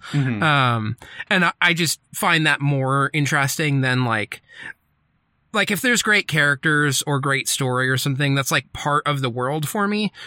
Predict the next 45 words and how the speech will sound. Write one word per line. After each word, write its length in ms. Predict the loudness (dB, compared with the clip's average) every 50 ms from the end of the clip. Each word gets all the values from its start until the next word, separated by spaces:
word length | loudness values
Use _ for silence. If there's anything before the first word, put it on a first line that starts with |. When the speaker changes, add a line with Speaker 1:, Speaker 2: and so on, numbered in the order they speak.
| -18 -12 -6 -2
Speaker 2:
Um, 560 | 0 2 2 2 0 0 -2 -4 -6 -8 -8 _ _ _ _
but, 300 | -2 0 2 2 0 -2 -6 _ _ _ _ _ _ _ _ _ _ _ _ _ _
uh, 580 | 0 2 2 4 4 2 2 2 0 0 -2 -4 -8 _ _
it's 200 | -2 -2 -2 -2
different 420 | -2 -2 -2 0 0 -2 -2 -2 -2
than, 300 | 0 0 2 2 2 2
like, 400 | 0 0 0 -2 -4 -10 -18 -20 _ _ _ _ _ _ _ _ _ _ -10 -4 -2
a, 180 | 0 0 0 0 0
a 100 | 0 0
show 360 | 2 2 2 2 2 2 2
or 180 | 2 2 2 2
a 40 |
manga 360 | 2 2 2 2 2 2 2 0
where 140 | 2 2 0
I 60 | 0
really 340 | 2 0 0 0 0 0 0
want, 300 | 0 0 -2 -2 -2 -2
like, 220 | -4 -4 -4 -4 -6
the 80 | -8
characters 520 | -6 -4 -4 -4 -4 -4 -6 -6 -8 -6 -6
to 60 | -6 -6
be 100 | -6 -6
the 100 | -8 -10
thing. 280 | -14 -14 -14 -14 -16 _ _ -20 -20 -20 -20 -20 -8 -2
Um, 540 | 0 2 2 2 2 2 0 0 0 -2 -2 _
instead 420 | -2 -2 0 0 0 0 0 0 -2
for, 140 | -2 -2 0
like, 160 | 0 0 0
a 40 | 0
video 260 | 0 0 0 0 0
game, 180 | 0 0 -2
it's 160 | -2 -4 -4 -2
like, 100 | -2 0
as 100 | 0 0
long 200 | 0 0 0 0
as 100 | 0 -2
the 80 | -2
world 380 | -2 -2 -2 -2 -2 -2 -2 -2
is 100 | -2 0
something 240 | 0 0 0 0 0
I 80 | 0
enjoy 480 | 0 -2 -2 -2 -2 -2 -2 -2 -4 -6 -6
spending 380 | -6 -6 -4 -2 -2 -2 -4 -4
time 200 | -4 -6 -6 -6
in 180 | -6 -8 -10